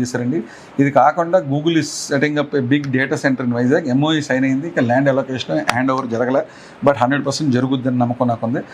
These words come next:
అలాగే అదానీ డేటా సెంటర్ గతంలో ఇరవై వేల కోట్లు పెట్టుబడి ఆగిపోయింది, ఫైవ్ ఇయర్స్ నుంచి ఏం జరగలే. ఇప్పుడు ఈ కూటమి ప్రభుత్వం వచ్చిన తర్వాత they have given them environment clearance, so వాళ్ళు కూడా స్టార్ట్ అవుతారు. That is a more than twenty to thirty thousand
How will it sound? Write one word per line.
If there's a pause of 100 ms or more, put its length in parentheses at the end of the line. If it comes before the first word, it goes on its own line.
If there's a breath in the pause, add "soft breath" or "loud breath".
(320 loud breath)
అలాగే
అదానీ
డేటా
సెంటర్
గతంలో
ఇరవై
వేల
కోట్లు
పెట్టుబడి
ఆగిపోయింది,
ఫైవ్
ఇయర్స్
నుంచి
ఏం
జరగలే. (440 loud breath)
ఇప్పుడు (200)
ఈ (140)
కూటమి
ప్రభుత్వం
వచ్చిన
తర్వాత
they
have
given
them (100)
environment
clearance,
so (100)
వాళ్ళు
కూడా
స్టార్ట్
అవుతారు. (420 loud breath)
That
is
a
more
than
twenty
to
thirty
thousand